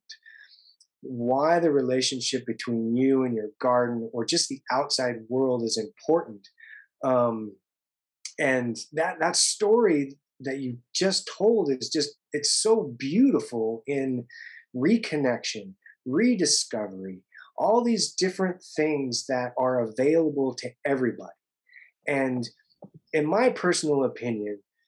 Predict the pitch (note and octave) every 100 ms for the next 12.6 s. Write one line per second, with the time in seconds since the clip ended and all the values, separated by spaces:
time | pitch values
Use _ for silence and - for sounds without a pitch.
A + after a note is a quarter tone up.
0 | _ - D#3 - D#3 E3 G3 G#3 G3 -
1 | _ _ _ _ _ _ _ - C#3+ E3
2 | - - - D3+ D3 C#3 C3+ C#3+ A#2+ A#2
3 | - - C#3 B2 - A#2 A2+ B2+ B2+ B2
4 | D3+ F3 D#3 - C#3+ C3 B2 A#2 A2+ A2+
5 | G#2+ - A#2+ A#2 A2+ A2 - A#2 A#2 G#2+
6 | G#2+ A2 A2 G#2 - - - _ B2 A2+
7 | - A#2 A2+ G#2+ A2+ - _ A#2 G2+ G2
8 | F#2+ A2 A2+ A2+ - - - - B2+ C3
9 | - C#3 - A#3+ B3 D#3+ D3+ C3 B2 _
10 | - C#3+ B2 A2+ - - A2 C3 G#3 C#3+
11 | A2 _ _ _ _ _ _ _ - A#2
12 | C3 C3+ B2 B2 A#2+